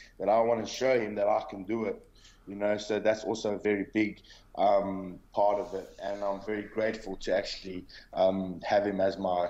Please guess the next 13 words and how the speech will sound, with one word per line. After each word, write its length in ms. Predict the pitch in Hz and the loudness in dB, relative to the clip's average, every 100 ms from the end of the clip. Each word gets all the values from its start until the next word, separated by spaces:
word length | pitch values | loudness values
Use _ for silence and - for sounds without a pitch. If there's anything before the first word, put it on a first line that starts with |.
| - | 0
coach. 400 | 101 95 - - | 2 2 0 -4
And, 320 | 92 92 87 | -2 0 2
um, 340 | 87 85 82 - - - - - | 2 2 -6 -14 -18 -18 -10 0
yeah, 140 | 117 | 2
he's 280 | 101 104 98 | 4 2 0
just 260 | 131 - 98 | -2 -2 0
one 300 | 113 113 - | 2 0 0
tough 480 | 120 113 - - - | 2 2 -2 -10 0
Aussie 320 | 113 107 107 | 0 0 -4
bloke, 340 | 92 92 - 85 | -2 -4 -6 -8
you 80 | |
know. 180 | 90 101 | -2 -2
So 280 | 113 92 95 | -2 0 0